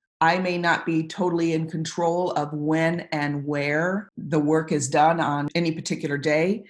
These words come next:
but making sure that you have the tools and the flexibility, right,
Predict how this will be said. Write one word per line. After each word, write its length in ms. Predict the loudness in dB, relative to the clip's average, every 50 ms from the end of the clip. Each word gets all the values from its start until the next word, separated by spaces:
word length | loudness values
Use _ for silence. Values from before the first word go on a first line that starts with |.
| -20 -20 -20 -20 _ -6
but 120 | -4 0
making 380 | 2 2 2 2 2 0 0 0
sure 380 | 0 0 2 2 4 4 4 4
that 180 | 4 2 2
you 160 | 2 2 2
have 400 | 2 2 2 2 4 4 2 0 -2 -2
the 80 | -2
tools 440 | -2 0 0 2 2 4 2 2 0
and 120 | 0 0
the 40 | -2
flexibility, 920 | -2 -2 -2 -2 0 -2 -4 -4 -2 0 0 0 0 0 -2 -4 -6 -10 -14 _ _ _ _ _ _ _ _ _ _ _ _ _
right, 400 | -2 0 0 2 0 -2 -4 -8